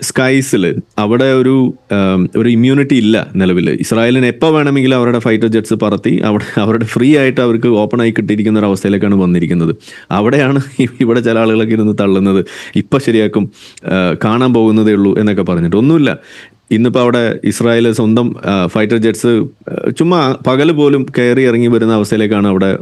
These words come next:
ഓപ്പൺ ആക്കി ഇടുന്ന അവസ്ഥയിലേക്കാണ് എത്തിയിരിക്കുന്നത്. ഒന്നത്. രണ്ട്, ജോർദാൻ, സൗദി അറേബ്യ,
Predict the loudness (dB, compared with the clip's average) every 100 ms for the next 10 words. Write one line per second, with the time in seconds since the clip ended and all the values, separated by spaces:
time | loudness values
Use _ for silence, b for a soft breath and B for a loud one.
0 | -4 -2 0 -2 0 -2 0 0 0 0
1 | 0 0 0 0 -2 -2 -4 -4 -2 0
2 | 0 0 0 0 0 B B -2 0 2
3 | 0 -2 -6 B B B -4 0 2 2
4 | 2 2 0